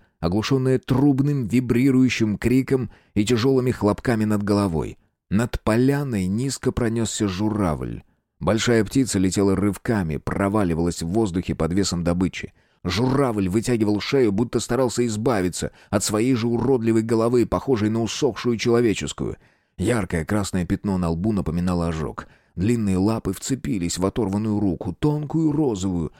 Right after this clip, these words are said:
как кусок свежего мяса. В прямом клюве болталась знакомая джинсовая бейсболка, принадлежавшая одной из студенток. Дождь бил по глазам,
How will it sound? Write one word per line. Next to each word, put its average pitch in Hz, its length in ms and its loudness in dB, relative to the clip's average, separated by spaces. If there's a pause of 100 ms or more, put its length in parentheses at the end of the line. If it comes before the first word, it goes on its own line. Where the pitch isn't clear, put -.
(140)
как - 160 -4
кусок 117 380 0
свежего 110 340 0
мяса. 104 420 -2 (360)
В - 60 -18
прямом 98 360 2
клюве 104 380 2
болталась 85 640 -2
знакомая 85 640 0
джинсовая 76 600 -2
бейсболка, 85 760 0
принадлежавшая 90 800 -2
одной 95 280 0
из - 60 -4
студенток. 92 680 -4 (580)
Дождь 95 340 0
бил 90 280 0
по 87 80 -2
глазам, 85 500 -2